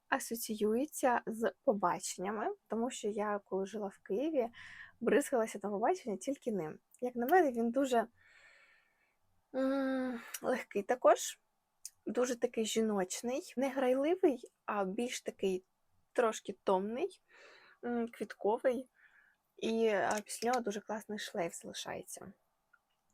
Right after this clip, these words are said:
На жаль, зараз я ним не користуюся, бо можу сказати, що його період пройшов.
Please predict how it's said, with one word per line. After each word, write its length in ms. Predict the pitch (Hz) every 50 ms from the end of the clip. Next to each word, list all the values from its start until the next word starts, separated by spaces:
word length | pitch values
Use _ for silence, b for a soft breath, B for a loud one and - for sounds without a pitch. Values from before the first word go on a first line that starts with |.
| - - -
На 140 | 277 233 233
жаль, 140 | 247 269 269
зараз 320 | 262 240 269 - - -
я 60 | 240
ним 120 | 233 233 240
не 80 | 233
користуюся, 720 | 226 - 208 - - - - 247 415 - - - 240 233 320 - _ -
бо 280 | 214 220 - 214 214
можу 160 | 233 233 247 -
сказати, 240 | - - 254 254
що 200 | - - 220 214 214 B B B B B B B B B B B _ _ _ _ - _ _ _ _ _ -
його 420 | 220 220 233 240 262 311 330 247 185 - _ _ -
період 360 | - 226 220 233 254 302 302 _
пройшов. 420 | - - 233 226 - - 185 175